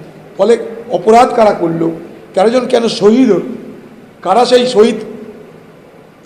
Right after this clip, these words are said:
সেই তেরো জন যুবককে গুলি করে মারলো, তাদের কথা বাংলার মানুষ কেউ জানলো না। উল্টে কি জানলো?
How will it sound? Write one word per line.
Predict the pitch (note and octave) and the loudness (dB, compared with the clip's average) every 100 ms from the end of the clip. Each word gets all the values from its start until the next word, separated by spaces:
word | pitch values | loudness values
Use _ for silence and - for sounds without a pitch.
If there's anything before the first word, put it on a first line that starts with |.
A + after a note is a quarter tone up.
| - | -12
সেই | - A3+ | -2 0
তেরো | - G#3 | 2 2
জন | A3+ A#3 | 2 0
যুবককে | A#3 A#3+ A#3 | 2 0 0
গুলি | D#3 A3 | -2 -4
করে | B3 A#3 | 0 0
মারলো, | F#3+ G#3+ A#3 F#3+ D#3+ - - - - | 2 0 2 -2 -4 -8 -16 -16 -6
তাদের | F3+ G3+ | -4 -2
কথা | G#3 G3+ | -2 0
বাংলার | G3+ F3 F3+ F3+ | 2 0 0 -2
মানুষ | F3+ E3 | -4 -4
কেউ | A#3 A#3+ A#3+ | 2 4 4
জানলো | F3+ D#3+ D3+ | 0 -2 -6
না। | - - - - G3+ | -10 -16 -20 -20 -12
উল্টে | G3+ A#3 | -8 -4
কি | - G#3 | -4 -4
জানলো? | G#3 G#3+ C4 | -2 -2 -4